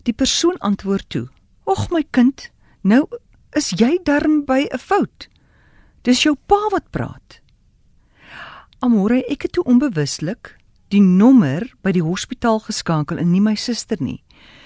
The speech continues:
Die foon was toevallig by my pa se kamer en hy self het geantwoord.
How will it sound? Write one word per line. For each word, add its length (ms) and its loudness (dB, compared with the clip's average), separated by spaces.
Die 100 4
foon 540 -2
was 460 -4
toevallig 540 -2
by 80 2
my 100 0
pa 200 0
se 100 -6
kamer 440 -4
en 80 2
hy 80 0
self 400 -4
het 160 -12
geantwoord. 640 -6